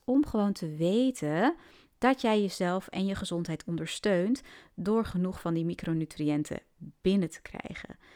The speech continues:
Want zelfs als je geen corona oploopt, en ik hoop dat natuurlijk voor je, is het gewoon goed om al die levels op niveau te hebben. En nee, daar hoef je niet over te stressen, daar hoef je nu niet, eh, naar de winkel te rennen en allemaal supplementen te gaan halen. Daar ben ik ook eigenlijk helemaal niet voor, want zoals ik eerder al zei,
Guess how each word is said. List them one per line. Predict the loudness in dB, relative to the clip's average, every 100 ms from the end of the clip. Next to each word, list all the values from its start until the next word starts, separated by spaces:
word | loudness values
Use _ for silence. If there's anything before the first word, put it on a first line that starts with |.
| -20 _
Want | 0 4
zelfs | 4 4
als | 0 -2
je |
geen | -2 2 4 4
corona | 4 6 6 6
oploopt, | 2 4 4 4 2 -4
en | 0
ik | 0
hoop | 0 4 4 6
dat | 4
natuurlijk | 2 -2 -2 -2
voor | -6 -4 -2
je, | 0 0 -4 -14 -20 -16 -2
is | 0
het | 0 6
gewoon | 6 6
goed | 4 -2 0
om | -2 2
al | 4 6
die | 4
levels | 4 4 2 -2 -4 -12 _ _
op | 0 2 2
niveau | 0 2 6 6
te | 4
hebben. | 0 -2 -4 -8 -12 _ _ _ _ -20 _ 4
En | 10 12
nee, | 12 10
daar | 6
hoef | 2 0
je | 0
niet | 0 0
over | -2 -2 -2
te |
stressen, | -4 -2 -2 0 -2
daar | -2
hoef | -2 -2
je | 0
nu | 2
niet, | 4 2 -2 -20 -20 -4
eh, | 2 4
naar | 4 2
de | 2
winkel | 2 0
te | -2
rennen | 0 2 2
en | 2
allemaal | 0 -2
supplementen | -4 0 2 2 2 -2
te |
gaan | -4 -2
halen. | -2 -2 0
Daar | 0
ben | 2
ik | 2
ook | 0
eigenlijk | 0 0 0 -2
helemaal | 0 2
niet | 0 -2
voor, | -4 0 2
want | 0 -2
zoals | -2 -4
ik | -2
eerder | 0 0 0
al | -2
zei, | 0 -2 -2